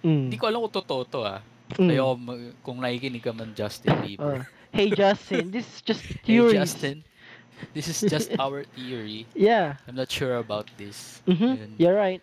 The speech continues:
Speaker 2: Napakinggan ko lang to. <laughs> Di ko maalala kung saan ko napakinggan eh, or podcast din yata.
Speaker 1: Mm.
Speaker 2: Ang nangyari daw kay Justin Bieber, men. Diba? Party.
Speaker 1: Mm.
Speaker 2: Invite siya sa party. Tas andun yung parang mga managing production niya.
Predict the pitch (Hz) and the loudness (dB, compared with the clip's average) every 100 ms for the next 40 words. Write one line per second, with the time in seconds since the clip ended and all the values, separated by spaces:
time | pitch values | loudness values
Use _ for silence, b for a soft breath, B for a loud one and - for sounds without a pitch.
0 | _ 123 - 123 120 120 117 117 120 147 | _ -12 -6 -4 -4 -4 -4 -2 -2 -2
1 | 147 135 - - 247 196 269 277 262 349 | -4 -4 -2 0 2 2 2 0 -2 -4
2 | - 233 247 247 226 202 - 196 190 170 | -2 -2 2 4 2 0 -2 -2 -4 -8
3 | 151 135 117 104 113 117 - 104 - - | -6 -4 -6 -8 -12 -12 -10 -10 -10 -12
4 | - - 92 82 - - 196 175 139 127 | -14 -16 -14 -14 -18 -4 2 4 2 -4
5 | - _ _ - - - 160 170 170 160 | -12 _ _ -20 -20 -16 -16 -14 -10 -8
6 | 147 131 123 107 104 98 - - 87 87 | -8 -8 -8 -8 -8 -8 -8 -10 -20 -20
7 | 85 80 73 _ _ _ _ _ _ - | -20 -20 -20 _ _ _ _ _ _ -20
8 | - 90 80 139 143 143 170 117 - - | -20 -20 -8 -2 -2 -2 -10 -14 -14 -16
9 | - 190 190 143 120 104 - - - 92 | -2 4 6 4 -2 -10 -12 -16 -12 -10
10 | 85 - - 117 - 113 110 104 104 101 | -10 -16 -18 -12 -12 -10 -12 -14 -16 -18
11 | - 95 95 92 90 90 90 90 - b | -14 -12 -12 -16 -18 -16 -16 -16 -20 b
12 | b b b - 98 98 98 98 92 95 | b b b -18 -14 -12 -10 -12 -12 -16
13 | 90 87 - 101 101 95 | -16 -14 -14 -14 -16 -18